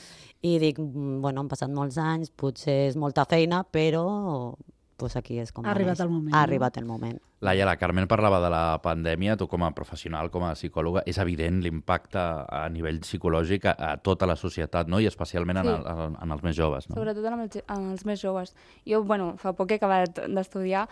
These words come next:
Speaker 3: Mhm.
Speaker 4: però ja les primeres experiències que he anat tingu-, tenint, am,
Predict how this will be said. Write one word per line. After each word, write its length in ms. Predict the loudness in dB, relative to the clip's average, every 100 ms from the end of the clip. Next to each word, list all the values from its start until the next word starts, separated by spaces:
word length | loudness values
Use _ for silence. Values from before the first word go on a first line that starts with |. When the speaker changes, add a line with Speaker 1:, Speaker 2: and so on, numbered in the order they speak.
| -6
Speaker 3:
Mhm. 200 | -6 0
Speaker 4:
però 160 | 2 4
ja 100 | 2
les 160 | 2
primeres 400 | 2 2 4 2
experiències 480 | 0 -2 0 0 -2
que 60 | -2
he 60 |
anat 120 | -4 -2
tingu-, 340 | -4 -4 -6 -6
tenint, 420 | -4 -2 -4 -6 -10 -20 -20 _ 0
am, 600 | 2 2 0 -4 -6